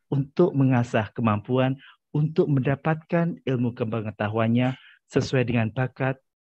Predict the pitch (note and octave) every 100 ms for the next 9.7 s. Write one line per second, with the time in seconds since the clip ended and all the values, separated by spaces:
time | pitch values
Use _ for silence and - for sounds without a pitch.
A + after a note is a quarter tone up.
0 | _ C#3+ C3 C3 C3+ G#2+ F#2 _ _ _
1 | _ - A2 G#2+ G2+ G#2+ G#2+ A2 A#2+ B2
2 | B2 D#3+ E3+ D#3 C3+ C3+ C3+ C#3 - D3
3 | D3 - _ _ _ - C#3+ C#3+ C#3 -
4 | - C#3 - C3+ A2+ G2+ G2 G#2+ F#2 F2
5 | - _ _ G#2+ G#2 G#2 G2+ F#2 E2+ F2+
6 | _ _ _ _ _ - _ _ - A2
7 | A2 G#2+ A#2+ B2 F#3 A#3 _ _ - A#2
8 | A2+ D#3 E3 D3 C#3+ B2+ C3 C3 - B2+
9 | B2 A#2+ A#2+ A#2+ C#3+ G#2+ E2